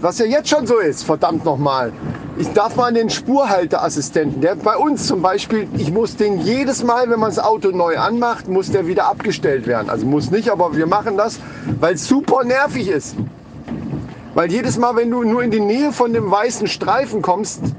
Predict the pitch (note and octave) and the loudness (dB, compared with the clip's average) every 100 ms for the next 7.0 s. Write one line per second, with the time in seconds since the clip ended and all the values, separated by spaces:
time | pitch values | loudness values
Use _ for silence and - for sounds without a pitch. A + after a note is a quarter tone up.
0 | - D3+ F3+ E3+ F3+ E3+ D#3+ G3+ - F3+ | -2 0 0 0 2 2 2 0 0 2
1 | D#3+ D3+ F3 E3+ D#3 G3 A3+ A#3 - - | 2 2 2 2 0 2 0 -2 -8 -10
2 | - - - - F#3+ F#3 G3+ A3 - A3 | -10 -10 -14 -2 0 2 2 0 0 0
3 | A3 F#3+ B3 B4+ - - - - - - | 0 0 0 0 -2 -8 -10 -10 -14 -20
4 | - - - - B2 E3 D3 F#3+ F#3 G#3 | -20 -20 -12 -6 -4 -4 -6 -6 -2 -2
5 | F#3+ E3+ G3 G#3 A#3+ A#3+ A3+ G#3+ - C4+ | -2 0 0 2 2 2 2 0 2 0
6 | - C#4 F#3 F#3+ E3+ D#3+ D3+ C#3+ B2+ | 2 0 2 -2 -2 0 2 2 0